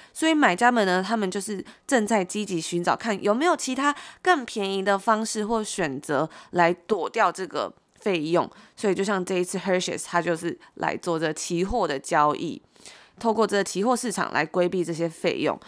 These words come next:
那因为这次 Hershey's 出其不意的策略，我觉得相信最近的可可市场还是可能会处于一片混乱之中，因为其他公司可能也会想要复制像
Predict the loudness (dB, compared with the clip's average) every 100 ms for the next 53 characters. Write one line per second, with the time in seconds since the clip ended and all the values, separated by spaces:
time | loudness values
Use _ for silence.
0 | -20 -20 0 4 4 2 2 0 -2 0
1 | 2 4 2 0 -2 -4 -2 -4 0 0
2 | 2 0 0 0 2 0 0 2 2 0
3 | -4 -20 _ -4 -2 0 0 0 2 2
4 | 0 0 0 2 2 0 -2 -2 -2 -6
5 | -6 -2 -2 0 0 2 0 0 -2 0
6 | 0 0 -4 -2 -2 0 -2 2 2 0
7 | -4 -2 2 2 2 -12 -12 -2 0 0
8 | -2 0 2 2 0 -4 -4 0 2 2
9 | 0 -2 -2 2 2 0 -2 -4 -2 -2
10 | 0 -2